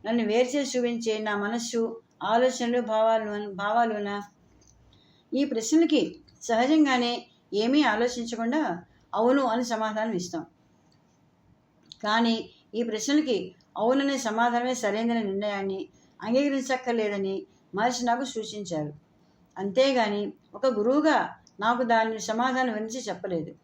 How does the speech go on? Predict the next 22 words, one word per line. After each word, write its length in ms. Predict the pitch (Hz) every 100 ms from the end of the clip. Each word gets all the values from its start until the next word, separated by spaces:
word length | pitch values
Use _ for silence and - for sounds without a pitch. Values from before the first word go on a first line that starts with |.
| _ _ _ _ _ _ _ _ _
ఆ 80 | 240 269
సూచనలోని 580 | 233 240 330 311 311
సారాంశం 520 | 302 240 240 285 277 233
ఏమిటంటే, 520 | 233 233 202 185 196 190 - _ _ _ -
నేను 240 | 233 285 294
ఎవరు 300 | 233 240 254 233
అనే 160 | 214 226
అన్వేషణ 580 | 196 220 240 233 202 185 185 185 - _ -
నిరంతరంగా 580 | 214 277 285 277 277 311
కొనసాగించు, 760 | 262 240 240 254 196 175 170 - _ _ _ _
నీ 100 | 220 247
వ్యక్తిత్వాన్ని 720 | 214 226 285 277 247 226 226 214
పూర్తిగా 400 | 208 226 247 262
శోధించు. 540 | 262 190 180 175 175 156 - _ _ _ _ _ _ _ -
ఈ 80 | 262 240
నేను 280 | 233 269 311
అనే 200 | 277 269 226
భావం 300 | 220 226 233
ఎక్కడ 240 | 190 247 262
ప్రారంభమవుతుందో 760 | 240 240 240 233 214 214 220
తెలుసుకోవటానికి 840 | 214 196 202 - 233 226 190 180 214
ప్రయత్నించు. 600 | 220 190 202 190 165 -